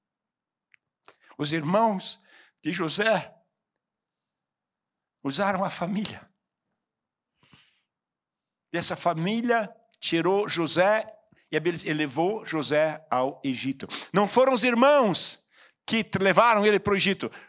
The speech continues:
mas foram os irmãos que levaram ele para os ismaelitas. Estava no Brasil, e eu estava no centro, de repente vi um, uma pessoa olhando para mim,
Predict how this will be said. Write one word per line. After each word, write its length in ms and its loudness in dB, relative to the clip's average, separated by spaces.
mas 200 2
foram 180 2
os 80 0
irmãos 560 4
que 100 -2
levaram 380 4
ele 320 6
para 120 -12
os 80 -8
ismaelitas. 840 -6
Estava 240 -4
no 80 -4
Brasil, 500 -4
e 60 -12
eu 40 -8
estava 340 -4
no 100 -8
centro, 500 -10
de 80 -2
repente 340 -4
vi 120 -4
um, 420 -4
uma 100 -12
pessoa 320 -4
olhando 260 -4
para 160 -8
mim, 320 -8